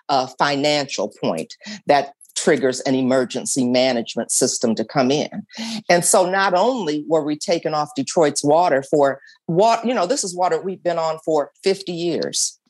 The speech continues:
<laughs> fifty years. Uh, and then we in turn sold water to the commu-, to the cities in our county. So it took us from,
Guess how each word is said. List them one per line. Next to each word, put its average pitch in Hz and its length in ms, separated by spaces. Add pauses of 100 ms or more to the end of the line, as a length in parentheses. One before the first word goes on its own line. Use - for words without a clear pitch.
(120)
<laughs> 214 340
fifty 262 260
years. 180 480 (440)
Uh, 147 380 (360)
and 170 200
then 175 220
we 247 240 (100)
in 165 160
turn 196 360
sold 190 540
water 127 500 (280)
to - 100
the 160 100
commu-, 175 440
to - 120
the 147 120
cities 156 600
in 160 220
our 139 260
county. 190 600 (1080)
So 180 560 (280)
it 190 180
took 262 320
us 208 240
from, 165 580